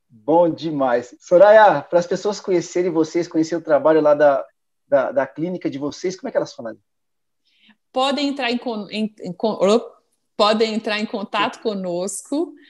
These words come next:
Speaker 2: é, pelo nosso Instagram, arroba Moretti Odontologia, ou pelo WhatsApp, seis um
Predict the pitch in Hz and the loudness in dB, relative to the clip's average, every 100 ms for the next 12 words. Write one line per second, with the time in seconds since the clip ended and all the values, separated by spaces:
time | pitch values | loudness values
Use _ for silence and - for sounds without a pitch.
0 | _ - 190 196 196 196 233 240 226 214 | _ -6 0 2 2 2 0 2 -2 -4
1 | 220 202 - 202 185 180 180 202 269 240 | -4 -8 -6 -4 -4 -4 -6 -6 -8 -6
2 | 214 208 202 190 175 175 185 175 170 170 | -6 -6 -6 -4 -4 -4 -8 -12 -8 -6
3 | 156 151 160 190 247 359 - - - - | -6 -6 -6 -2 0 -2 -6 -20 -20 -12
4 | - 294 320 311 285 262 262 240 208 202 | 0 2 2 0 0 0 -2 -6 -4 -4
5 | 202 247 277 294 - _ _ _ 208 247 | -4 -6 -6 -6 -8 _ _ _ 0 2
6 | 269 262 214 220 247 330 | 4 4 0 -2 -4 -4